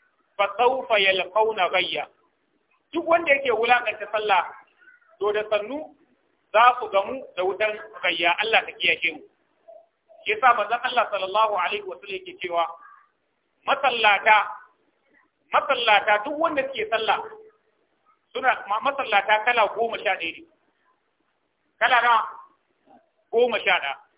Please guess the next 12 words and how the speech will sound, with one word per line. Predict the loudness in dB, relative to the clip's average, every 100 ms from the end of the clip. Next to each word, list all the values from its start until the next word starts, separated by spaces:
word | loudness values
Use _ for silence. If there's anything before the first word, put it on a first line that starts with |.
| _ _ _ _ _ _ _ _ _ _ _
A | -8
cikin | -2 2 4
wanda | 4 4
zai | 0 -2
yi | -2
sallah | -2 -2 0 -2 -6 -18 -16
ya | -2
samu | 0 2
maki | 0 -2 -6
ɗaya | 2 4
cikin | 4 -4 -4
goma. | 0 0